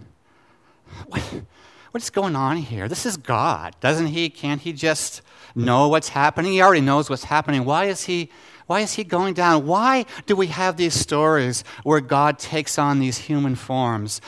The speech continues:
and goes and does things? I'm gonna have a meal. I'm gonna walk with you. Let's talk. I'm gonna share my thoughts with you. Here's what I'm thinking about doing. Uh, I'm gonna go down and check." Why does he do that?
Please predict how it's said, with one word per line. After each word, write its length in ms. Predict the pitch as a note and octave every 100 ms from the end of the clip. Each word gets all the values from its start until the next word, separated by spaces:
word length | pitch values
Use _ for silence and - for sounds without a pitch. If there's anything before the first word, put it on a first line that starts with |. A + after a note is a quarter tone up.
| - -
and 200 | C#3 B2
goes 320 | D3 D3+ D3
and 180 | C#3 B2
does 300 | B2 D3 -
things? 260 | - G2+
I'm 140 | A#2+ C3+
gonna 160 | C#3
have 180 | B2+ C#3
a 60 | B2+
meal. 360 | B2+ C3 C3+
I'm 140 | A2+ B2
gonna 180 | B2+ A#2+
walk 360 | A#2+ B2+ -
with 100 | A#2
you. 220 | G#2+ G2+ G2+ -
Let's 200 | - D#3+
talk. 400 | - D#3+ D3 -
I'm 80 | C#3
gonna 160 | D#3+ D#3
share 260 | - E3+
my 160 | D#3 D3
thoughts 380 | - C#3+ D3 -
with 100 | A#2+
you. 160 | A#2 G#2+ -
Here's 180 | - G#3+
what 140 | F3+
I'm 80 | F#3
thinking 320 | - F3 E3+
about 320 | D#3+ D#3 D3+
doing. 380 | C3+ D3+ C#3 A#2 - -
Uh, 140 | E3+ D#3+
I'm 140 | G#3+
gonna 160 | D4+ D4
go 100 | C4
down 220 | A3+ A3+
and 100 | A#3
check." 260 | - F#3+ - -
Why 280 | G#3+ B3+
does 220 | D4 D4+ -
he 140 | C#4+
do 320 | G#3 A3+ A#3+
that? 720 | F3 B2+ F2+ F#2 - - -